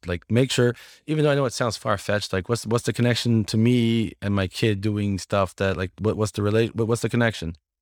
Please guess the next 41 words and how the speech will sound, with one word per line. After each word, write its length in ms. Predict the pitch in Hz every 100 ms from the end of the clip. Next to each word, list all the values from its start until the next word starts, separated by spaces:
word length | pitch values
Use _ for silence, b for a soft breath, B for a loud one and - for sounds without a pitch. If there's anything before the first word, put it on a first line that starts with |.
| _
But 140 | 98 101
I 80 | 104
think 260 | 127 107 -
ultimately 480 | 107 110 104 98 92
it's 100 | 95
just 180 | 87 - _ -
take 140 | 117
a 100 | 110
quick 200 | - 113
step, 260 | - 95 90 _ _ _ _
step 220 | - 101
back. 280 | 87 85 - _ _ _ _ _
Where 200 | - 104
am 80 | 110
I 60 | 101
holding? 340 | 95 90 90
What 180 | 92 107
am 60 | 107
I 80 |
doing? 320 | 95 92 87 - _ _
Am 140 | 98 104
I 60 |
in 100 | 110
a 20 |
healthy 240 | 107 113 107
place? 320 | - 107 104
Am 140 | 95
I 80 | 101
seeing 320 | 95 98 104
this 320 | 101 101 - -
of 200 | 92 87 - -
the 120 | 87
healthiest 440 | 98 107 98 -
place? 460 | - 104 123 - - _ -
Am 80 | 95
I 120 | 98
seeing 280 | - 104 98
that 280 | 98 95
the 120 | 98 85
correct 400 | - 101 90 92
way? 280 | 95 123